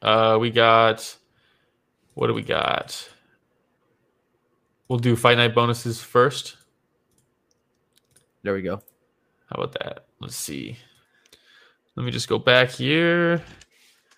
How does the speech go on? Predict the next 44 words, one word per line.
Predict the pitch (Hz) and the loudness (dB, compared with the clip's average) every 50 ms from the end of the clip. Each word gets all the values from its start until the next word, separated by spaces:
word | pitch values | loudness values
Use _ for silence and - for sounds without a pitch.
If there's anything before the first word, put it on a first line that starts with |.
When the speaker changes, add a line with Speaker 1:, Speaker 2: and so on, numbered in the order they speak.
| _ _ _ _ _ _ _ _ _ _ _ | _ _ _ _ _ _ _ _ _ _ _
Speaker 1:
I | 127 | 6
believe, | 131 151 160 160 156 147 131 | 8 10 10 10 10 10 8
um, | 135 127 123 120 120 113 113 110 110 110 110 107 104 - - - - - | 8 8 10 10 8 8 8 6 6 4 0 -4 -8 -12 -18 -20 -20 -8
Glover | - 127 127 127 135 131 143 139 139 139 135 131 - - - _ | 2 6 6 8 8 8 8 8 8 6 4 0 -4 -12 -14 _
got | - 127 120 117 | 4 4 6 8
a | 120 117 117 | 8 6 6
performance | 113 - 113 - - 127 127 127 123 - | 4 2 0 2 2 4 4 2 0 0
of | 123 | 0
the | 120 117 | 0 2
night. | 113 117 117 120 123 127 127 127 - - - - - - _ - | 2 2 2 4 2 2 0 -2 -4 -8 -8 -10 -14 -18 _ -14
I | 113 | -8
think | - - 120 - | -4 -4 -2 0
Speaker 2:
As | 107 107 101 | 0 2 4
he | 120 | 4
Speaker 1:
Sandhagen | 120 123 123 117 127 127 123 | 4 4 4 4 4 4 4
Speaker 2:
should. | 120 123 120 | 4 2 0
Speaker 1:
versus | 117 117 113 120 113 - | 0 -2 -2 -2 -6 -6
Piotr | - - 127 123 120 117 117 110 | 0 4 6 6 8 6 4 2
Jan | 110 110 110 113 113 113 113 113 | 0 0 2 2 0 0 -2 -2
got | 107 110 104 104 98 85 - - | 0 2 2 2 2 0 -2 -4
fight | - - 113 117 123 | 0 2 2 2 4
of | 131 | 2
the | 135 135 | 2 2
night. | 135 135 135 135 135 135 135 - - _ _ _ - _ _ _ _ _ _ - | 2 2 2 2 0 -2 -6 -12 -18 _ _ _ -20 _ _ _ _ _ _ -6
And | - 113 113 113 113 113 110 | 0 2 4 4 4 4 2
Speaker 2:
Nice. | 110 107 | 2 2
Speaker 1:
yeah, | 113 104 98 - - | 2 2 0 -2 -6
so | - - 131 123 120 113 110 | 0 4 6 8 8 8 6
Glover | 110 113 135 139 135 139 131 | 6 6 6 6 6 6 4
gets | 123 120 120 | 4 2 0
performance | - - - - 131 131 127 123 - | -2 -8 -2 2 2 2 2 0 -2
of | 131 | -4
the | 117 117 | -4 -2
night, | 117 117 117 117 113 117 - _ _ _ _ _ _ - | 0 0 2 0 0 -2 -6 _ _ _ _ _ _ -2
uh, | - 110 110 107 107 104 107 110 | 0 2 4 4 4 2 0 0
fight | - - 120 120 | 2 4 6 6
of | 117 | 6
the | 113 | 4
night, | 113 110 113 113 - - _ _ | 2 2 0 0 -2 -8 _ _
Piotr | - - 127 120 117 | 2 4 4 6 6
Jan | 113 110 110 107 | 6 4 4 2
versus | 107 110 - - - | 0 -2 -4 -6 -10
Corey | - - - - - | -6 -4 -4 -4 -2
Sandhagen. | - - 127 127 123 127 131 127 123 120 123 123 123 120 | -2 0 0 2 2 2 2 2 2 0 0 -2 -2 -4